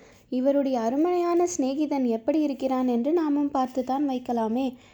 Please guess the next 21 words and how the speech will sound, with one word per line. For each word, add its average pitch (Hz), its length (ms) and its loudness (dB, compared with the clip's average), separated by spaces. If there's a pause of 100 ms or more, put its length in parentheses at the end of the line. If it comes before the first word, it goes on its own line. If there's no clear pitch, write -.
இந்த 285 240 6
அரண்மனை 302 460 4
மேன்மாடத்தில் 269 680 2
இருந்து 233 340 2
பார்த்தால் 247 540 0
தெரியுமல்லவா?" 254 760 0
என்று 254 240 0
கேட்டாள். 220 420 -4 (420)
"நன்றாய் 240 440 2
தெரியும், 240 460 2 (100)
என்னுடன் 262 480 2
வாருங்கள்" 247 460 2
என்று 226 420 0 (320)
நந்தினி 277 460 0
எழுந்து 240 320 0
நடந்தாள். 220 540 0 (420)
கந்தன்மாறன், 269 640 0 (440)
"தேவி, 262 480 2 (220)
அவன் 262 360 4
என் 254 240 2
சிநேகிதனாயிருந்தால் 285 1300 2